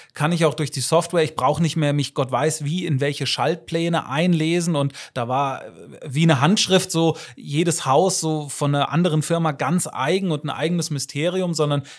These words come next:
ich kann da drauf schauen als Partner, wenn ich die Ausbildung gemacht hab oder die, ja, einfach das, das Training von Loxon gemacht hab und kann dann auch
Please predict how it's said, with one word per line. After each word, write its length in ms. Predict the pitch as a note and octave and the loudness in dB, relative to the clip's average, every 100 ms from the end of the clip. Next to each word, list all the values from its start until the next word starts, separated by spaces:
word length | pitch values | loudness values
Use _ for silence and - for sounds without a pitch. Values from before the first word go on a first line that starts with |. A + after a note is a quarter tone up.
| - | -18
ich 120 | - | -4
kann 180 | D3+ D3+ | 0 2
da 80 | C3+ | 2
drauf 320 | B2 C#3 F#3+ | 4 4 4
schauen 220 | G3 F#3 | 2 2
als 180 | F3 E3+ | 0 -2
Partner, 320 | E3 E3+ E3+ | -2 -2 -2
wenn 100 | D#3 | -4
ich 80 | D#3 | -4
die 120 | D#3+ | -4
Ausbildung 460 | - D#3+ E3+ E3 E3 | -4 -4 -4 -2 0
gemacht 360 | D3+ D#3+ - | 0 -2 -2
hab 260 | E3 E3 - | -2 -2 -6
oder 260 | D3+ C#3 C3 | -6 -4 -4
die, 380 | C3 B2+ C3 | -4 -6 -6
ja, 240 | C3+ C#3 B2 | -6 -4 -4
einfach 260 | C3+ C3+ | -4 -6
das, 300 | C3 B2+ - | -8 -8 -8
das 160 | - C#3 | -6 -8
Training 400 | - D3+ E3+ D#3+ | -4 0 2 0
von 160 | D#3 D3 | 0 -2
Loxon 320 | C#3 - D3+ | -4 -4 -2
gemacht 260 | D3 C#3+ | -2 -2
hab 120 | D3+ C3 | -4 -6
und 120 | C3 | -6
kann 180 | C#3+ C#3+ | -4 -4
dann 120 | C3+ | -4
auch 160 | C3+ | -8